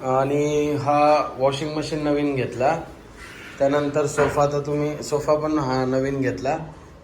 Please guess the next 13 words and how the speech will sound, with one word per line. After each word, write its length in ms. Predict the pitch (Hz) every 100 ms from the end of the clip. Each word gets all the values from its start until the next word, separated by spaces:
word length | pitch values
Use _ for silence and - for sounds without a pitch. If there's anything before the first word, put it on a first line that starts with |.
| -
तो 60 |
अजून 280 | 139 131 139
अरेंजमेंट 440 | 135 131 131 135
बाकी 260 | 131 131 131
आहे, 300 | 151 127 -
so 120 | 120
इग्नोर 300 | 120 117 135
करा. 220 | 131 127 123 - - - - - - - - - - - -
आणि 500 | 131 127 143 143 147 147 -
किती 220 | 175 202
रुपयाला 380 | 202 196 196 196
पडला 280 | 185 180 180
हा? 140 | 165